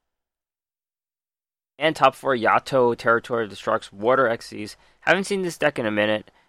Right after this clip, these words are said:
Um, it's kind of fallen out of the meta. And this is the version that doesn't really run a ton of Atlanteans and more Buzzsaw Sharks. So, three Deep Sea Diva, three Buzzsaw Shark,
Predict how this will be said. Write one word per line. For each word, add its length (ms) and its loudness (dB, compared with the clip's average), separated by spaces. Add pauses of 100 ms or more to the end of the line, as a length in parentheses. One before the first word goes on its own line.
(120)
Um, 300 -4
it's 80 -16
kind 160 2
of 80 0
fallen 360 2
out 120 4
of 80 -4
the 60 -6
meta. 380 -4 (420)
And 180 -8
this 180 -2
is 180 -4
the 100 -2
version 400 0
that 160 -2
doesn't 260 -2
really 240 -4
run 240 -2
a 60 -6
ton 240 -4
of 80 -8
Atlanteans 920 -12
and 180 -16
more 220 -6 (120)
Buzzsaw 480 -6
Sharks. 420 -20
So, 240 -4 (560)
three 220 -8
Deep 280 -6
Sea 380 -10
Diva, 420 -6 (400)
three 380 -6
Buzzsaw 560 0
Shark, 380 2